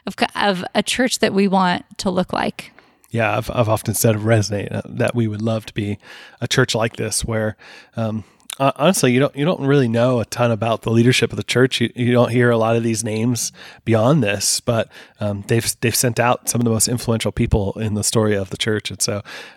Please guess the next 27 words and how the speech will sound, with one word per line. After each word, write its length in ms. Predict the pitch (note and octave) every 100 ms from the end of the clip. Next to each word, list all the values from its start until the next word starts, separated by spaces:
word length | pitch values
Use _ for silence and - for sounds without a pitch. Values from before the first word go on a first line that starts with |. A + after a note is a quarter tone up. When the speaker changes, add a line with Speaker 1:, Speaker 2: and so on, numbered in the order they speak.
| -
Speaker 2:
um, 280 | G2+ F#2+ F#2 - _ _
to, 120 | -
to 180 | - -
be 160 | A2 A2
a 80 | G#2+
church 340 | - G#2+ -
that, 260 | A2 G2+ - - - _
um, 280 | A2+ G#2+ F#2+ - _ _ _ - - _ _ -
is, 180 | A#2 -
is 120 | B2
willing 300 | A#2 B2 A#2+
to 140 | - A2+
lose 580 | G#2 A#2 A2+ G#2+ F#2+ -
for 180 | -
the 140 | G#2 G2+
sake 320 | - G#2+ A2
of 80 | A2+
the 80 | -
kingdom, 520 | - G#2 F#2+ F#2 - -
um, 80 | G2+
Speaker 1:
Mm-hmm. 140 | F#2
Speaker 2:
and 320 | F#2+ F#2+ F#3+ -
to, 180 | G#2+ -
to 100 | -
lose 300 | A2 A2+ A2
Barnabas 480 | - A#2 A2 G#2+ -
and 140 | G#2